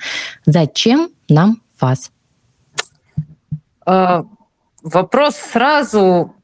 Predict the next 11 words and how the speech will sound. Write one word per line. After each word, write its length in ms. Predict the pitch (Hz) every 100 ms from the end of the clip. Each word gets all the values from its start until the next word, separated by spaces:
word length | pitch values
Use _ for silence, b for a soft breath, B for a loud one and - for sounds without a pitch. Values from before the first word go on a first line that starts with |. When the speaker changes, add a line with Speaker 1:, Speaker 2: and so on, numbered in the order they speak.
| _ _ _
Speaker 2:
сразу 560 | - - 196 262 233 220
такой 420 | 208 - 254 233
хороший, 880 | - 202 214 359 370 - 170 139 - _ _ _ _ _
даже 320 | 208 269 254
в 80 | 254
чем-то 560 | - 254 254 247 247 240
обидный. 540 | 226 196 196 160 - - _ _ _ _ B B _
Коллеги, 480 | - 202 262 285 208
суд 480 | 190 - 214 311 - -
по 120 | 285
инф-, 400 | 254 - -